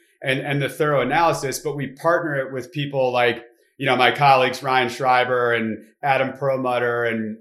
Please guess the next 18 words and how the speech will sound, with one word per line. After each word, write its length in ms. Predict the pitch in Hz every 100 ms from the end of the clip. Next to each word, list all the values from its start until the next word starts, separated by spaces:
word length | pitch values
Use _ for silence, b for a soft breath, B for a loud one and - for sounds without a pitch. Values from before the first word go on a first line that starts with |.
| 135
and 160 | 120
Robert 420 | 123 131 127 120 -
Bain 380 | 127 123 120
and, 260 | 117 113 107 - _
and 180 | 135 123
Lisa 360 | 135 135 147 131
and, 340 | 123 117 117
and, 360 | 135 117 113 110 - -
like, 320 | 127 113 - - _ _ _ _ _ _
who, 340 | 196 180 165 - _
who 120 | 185 175
have 200 | 165 165
spent 500 | - 165 170 160 -
fifteen, 600 | - 165 156 - 165 147
twenty 300 | 147 147 147
years 360 | 135 139 131 -
in 160 | 139 143
transportation 1000 | 143 135 123 135 127 123 120 131 123